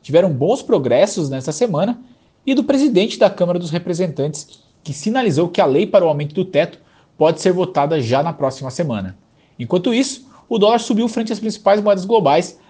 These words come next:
à medida que os agentes aumentam as apostas de que o Fed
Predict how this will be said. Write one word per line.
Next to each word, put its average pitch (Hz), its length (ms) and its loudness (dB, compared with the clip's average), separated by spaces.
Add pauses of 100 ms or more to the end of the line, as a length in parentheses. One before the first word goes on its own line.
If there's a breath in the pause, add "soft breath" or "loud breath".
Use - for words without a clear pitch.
à 156 60 -4
medida 160 400 2
que - 100 -6
os 147 80 0
agentes 135 460 0
aumentam 170 500 0
as 147 80 0
apostas 143 560 0
de 143 80 -8
que 208 100 -6
o 202 40 -2
Fed 175 460 0